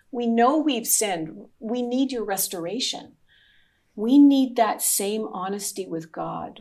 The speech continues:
We need to, to come to him. We need to understand that this is a God who has created us. He's created you. He has designed you.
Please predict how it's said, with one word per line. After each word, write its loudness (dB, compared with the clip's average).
We -10
need 0
to, -4
to -6
come -2
to -10
him. -10
We -8
need -2
to -8
understand -6
that -8
this -2
is -4
a -10
God -6
who -8
has -6
created -6
us. -8
He's -8
created -6
you. -8
He -12
has -6
designed -8
you. -6